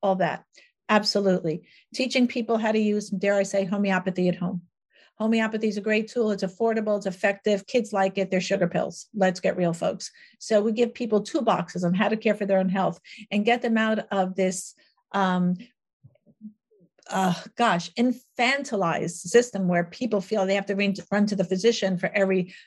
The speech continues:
bruise, cut, and boo-boo. You know, quick, call the pediatrician. Not so. We have, parents have lost that ability, and we have to regain it. We had it. We get it back.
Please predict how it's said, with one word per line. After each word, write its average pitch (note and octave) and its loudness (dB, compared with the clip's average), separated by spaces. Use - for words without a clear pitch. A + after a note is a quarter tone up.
bruise, G#3+ 0
cut, A3+ 0
and F#3 0
boo-boo. F#3+ 0
You G#3 -2
know, F#3+ 2
quick, A3 0
call G#3 0
the G3 -6
pediatrician. G#3 0
Not B3+ 2
so. - -2
We A3 0
have, G3+ 0
parents A#3+ 2
have G3 -2
lost A#3 0
that F3+ 0
ability, G3+ 0
and F3+ 0
we G#3 2
have A#3+ 2
to A3 2
regain G#3 2
it. - -6
We E3+ 0
had G#3+ 0
it. - 0
We F3+ 0
get F#3+ 0
it F#3+ -2
back. E3 -2